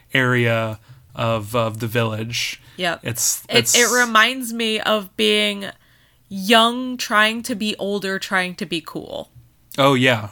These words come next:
Speaker 2: That's my
Speaker 1: Um,
Speaker 2: strong association with, with that part of the village specifically.
Speaker 1: Yeah.
Speaker 2: And so it
Speaker 1: Just
Speaker 2: was
Speaker 1: a couple
Speaker 2: perfect.
Speaker 1: blocks from Film Forum where I
Speaker 2: Yep.
Speaker 1: spent, uh,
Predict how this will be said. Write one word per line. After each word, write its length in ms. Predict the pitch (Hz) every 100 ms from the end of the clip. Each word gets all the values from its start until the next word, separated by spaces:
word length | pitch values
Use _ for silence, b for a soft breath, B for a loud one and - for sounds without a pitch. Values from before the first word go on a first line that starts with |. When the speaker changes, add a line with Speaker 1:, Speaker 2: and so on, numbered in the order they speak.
| -
Speaker 2:
That's 180 | 226 -
my 140 | 269
Speaker 1:
Um, 60 | 226
Speaker 2:
strong 560 | 214 - 233 214 214
association 840 | 214 - 208 190 190 185 185 190 185
with, 400 | 175 175 - - -
with 280 | 226 - - _
that 320 | 202 196 277 -
part 240 | 247 220
of 140 | 190
the 80 | 180
village 380 | 160 165 - -
specifically. 760 | - 135 - 107 - - 73 120
Speaker 1:
Yeah. 320 | 127 135 110 -
Speaker 2:
And 120 | 185
so 240 | 202 175
it 40 | 120
Speaker 1:
Just 120 | -
Speaker 2:
was 100 | 123
Speaker 1:
a 20 |
couple 120 | 131 123
Speaker 2:
perfect. 60 | 117
Speaker 1:
blocks 360 | 123 117 -
from 420 | - 123 117 113 117
Film 260 | 120 113
Forum 420 | 113 123 117 110 117
where 120 | 117
I 80 | 117
Speaker 2:
Yep. 60 | 117
Speaker 1:
spent, 260 | 123 117 123 123
uh, 160 | 120